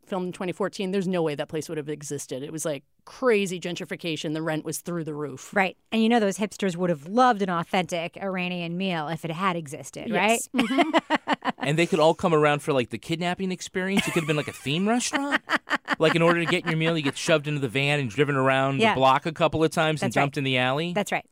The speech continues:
Speaker 1: What's that? Isn't that a movie with, um, Michael Douglas where, like, he, you think that he's kidnapped, but at the end it's just a <laughs> birthday gift? Do you know which
Speaker 3: What?
Speaker 1: movie I'm talking about?
Speaker 3: It's a birthday gift?
Speaker 1: I have to find this.
Speaker 2: <laughs>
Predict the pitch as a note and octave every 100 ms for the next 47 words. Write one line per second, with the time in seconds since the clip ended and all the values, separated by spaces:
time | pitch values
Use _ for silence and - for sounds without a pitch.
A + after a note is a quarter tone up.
0 | E4 E4+ A#4 - B4+ D4+ - B4 E4 A#3+
1 | G#3 G3+ G#3 G#3+ B3+ B3 G#3+ - - G3+
2 | F3+ F3 F3+ - F#3 D#3+ D#3 E3+ A3 A#3
3 | - - _ _ _ _ _ A#3 G#3+ G3+
4 | F3+ - G#3 G3 F#3+ - A3+ G3 G#3+ G3+
5 | D#3 F#3+ - - F3+ F3+ F3 F3+ F3+ _
6 | - _ _ _ - F#3+ G3+ F3 F3 -
7 | E3+ E3 F#3+ D#3+ B3 - - C#4+ C#4+ D4+
8 | _ - - - - C6+ E5+ F4 E4 E4+
9 | G4+ - F4 C#4 C4+ D4+ E4+ F4 D#4 G4
10 | F4 E4+ E4 E4+ D4+ F3+ - D#3+ D#3 -
11 | F3+ G3 G#3 - - _ - A3 G3+ -
12 | - E3 D3 C#3+ D3 G3 C#4+ D4+ C4 -
13 | G3+ A3+ G#3+ A3+